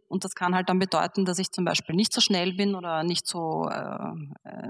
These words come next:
nicht so produktiv bin, wie ich gerne hätte. Aber zumindest, äh, habe ich dann jeden Tag das Erfolgserlebnis, dass ich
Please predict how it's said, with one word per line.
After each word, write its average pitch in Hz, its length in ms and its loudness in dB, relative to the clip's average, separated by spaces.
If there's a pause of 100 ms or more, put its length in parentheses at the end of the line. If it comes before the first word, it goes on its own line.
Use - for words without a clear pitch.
nicht 170 300 -4
so 165 380 -2
produktiv 185 440 -2
bin, 233 240 4
wie 208 180 6
ich 202 120 2
gerne 190 240 2
hätte. 185 400 0 (1160)
Aber 175 340 2
zumindest, 196 580 0
äh, - 60 -8
habe 180 420 0
ich 185 80 -4
dann 190 180 0
jeden 190 220 -2
Tag 180 240 2
das 196 160 -2
Erfolgserlebnis, 185 960 0
dass 180 260 -2
ich 180 240 0